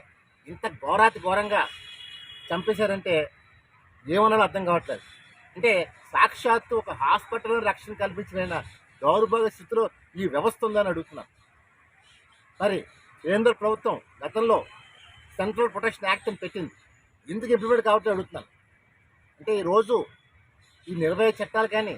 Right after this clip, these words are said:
పెట్టేది అంటే ఏదైనా ఇష్యూ జరుగుతుంటే ఆ ఇష్యూని ప్రజల్ని డైవర్ట్ చేయడం కోసం చేస్తున్నారు తప్ప దీనిపైన ఎందుకు శ్రద్ధ చూపించట్లేదని చెప్పి తెలిసి ప్రశ్నిస్తుంది.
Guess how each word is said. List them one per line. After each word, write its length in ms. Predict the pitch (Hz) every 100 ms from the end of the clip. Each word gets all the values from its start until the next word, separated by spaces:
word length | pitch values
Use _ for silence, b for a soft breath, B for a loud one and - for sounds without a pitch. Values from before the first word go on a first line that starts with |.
| - _ - - _ _
పెట్టేది 400 | 165 165 247 226 147 - _ -
అంటే 160 | 165 233 185
ఏదైనా 180 | 208 208
ఇష్యూ 140 | - 247
జరుగుతుంటే 400 | 233 233 233 226 226 156
ఆ 40 | 165 180
ఇష్యూని 380 | - 254 247 196 - - - - - - - - - - _
ప్రజల్ని 320 | 160 208 254 214 -
డైవర్ట్ 300 | 185 247 254
చేయడం 220 | 247 226 208
కోసం 220 | 202 214 214 - - - _ 180
చేస్తున్నారు 400 | 190 - 196 170
తప్ప 180 | 156 233 175 - - - -
దీనిపైన 380 | 202 214 202 233 196
ఎందుకు 240 | 208 247 214 - - - -
శ్రద్ధ 140 | 180 233
చూపించట్లేదని 420 | 233 233 220 214 196
చెప్పి 120 | 175
తెలిసి 220 | 175 185
ప్రశ్నిస్తుంది. 460 | - - - - -